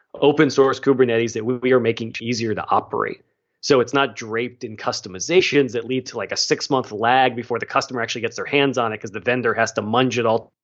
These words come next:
together with their stuff and their customizations. Nope. We, uh, you know, Sam Ramji was on stage from Google saying, the thing that's exciting here is this constant compatibility, meaning that as Kubernetes is updated, it gets into P K S,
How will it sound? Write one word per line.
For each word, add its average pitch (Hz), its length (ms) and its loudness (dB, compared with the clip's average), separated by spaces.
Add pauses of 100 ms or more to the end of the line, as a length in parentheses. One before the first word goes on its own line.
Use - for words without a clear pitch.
together 117 360 0
with 104 200 -8
their 95 160 -6
stuff - 480 0
and 110 100 -6
their 107 80 -4
customizations. 113 800 0 (400)
Nope. 185 280 2 (480)
We, 151 200 6
uh, 117 240 2 (220)
you 143 80 -10
know, 117 80 -10
Sam 127 260 -2
Ramji 123 280 -2
was 110 120 -6
on 113 140 -4
stage - 800 -2
from 113 160 -8
Google 180 300 6
saying, 117 320 0 (540)
the 120 60 -6
thing 151 160 4
that's 131 180 4
exciting 202 320 2
here 131 100 -2
is 127 80 -4
this 123 140 -8
constant 131 440 -4
compatibility, 107 840 -8 (140)
meaning 131 340 4
that 120 260 0 (380)
as 143 260 2
Kubernetes 135 560 2
is 117 80 -6
updated, 123 520 2
it 139 140 -2
gets 131 200 2
into 131 360 -4
P 117 160 -10
K 101 260 -8
S, - 360 -6